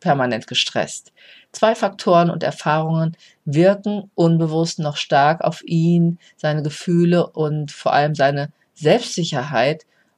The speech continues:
und entsprechend auf sein Verhalten und seine Entwicklung ein.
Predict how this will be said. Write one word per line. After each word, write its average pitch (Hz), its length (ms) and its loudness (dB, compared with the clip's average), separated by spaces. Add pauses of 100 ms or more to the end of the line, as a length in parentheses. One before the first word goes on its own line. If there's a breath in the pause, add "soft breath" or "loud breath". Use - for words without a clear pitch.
und 156 140 0
entsprechend 156 480 0
auf 123 80 -2
sein 160 200 0
Verhalten 185 640 0
und 156 140 -10
seine 147 320 -2
Entwicklung 180 540 -6
ein. 113 340 -8